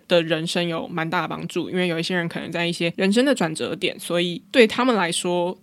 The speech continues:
在这个当下有很多新的启发，我觉得这样就很棒。因为同样的，Naval Ravikant 对我来说，他启发我很多，影响我很多。那我同样想要把这样子的东西带给大家，这就是V K科技阅读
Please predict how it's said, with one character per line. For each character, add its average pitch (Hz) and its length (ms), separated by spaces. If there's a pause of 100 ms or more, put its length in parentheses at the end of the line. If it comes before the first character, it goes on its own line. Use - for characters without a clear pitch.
(180)
在 233 160
这 202 100
个 208 80
当 190 220
下 190 180
有 165 160
很 165 220
多 170 160
新 175 180
的 165 80
启 - 220
发， 147 240
我 185 140
觉 285 100
得 330 60
这 320 40
样 302 80
就 285 80
很 202 180
棒。 - 220 (140)
因 208 100
为 202 240
同 196 160
样 233 160
的， 180 220 (160)
Naval 233 380
Ravikant 226 320
对 202 100
我 165 100
来 156 140
说， 165 240
他 165 380
启 185 160
发 196 120
我 214 80
很 190 160
多， 165 220
影 170 80
响 170 160
我 165 80
很 160 140
多。 147 320
那 190 100
我 175 80
同 185 160
样 220 180
想 208 160
要 180 60
把 165 160
这 185 100
样 196 120
子 165 60
的 160 80
东 165 180
西 170 180
带 165 140
给 - 100
大 - 200
家， - 280 (340)
这 330 120
就 311 120
是 294 140
V 240 140
K 233 120
科 220 120
技 185 100
阅 180 140
读 156 120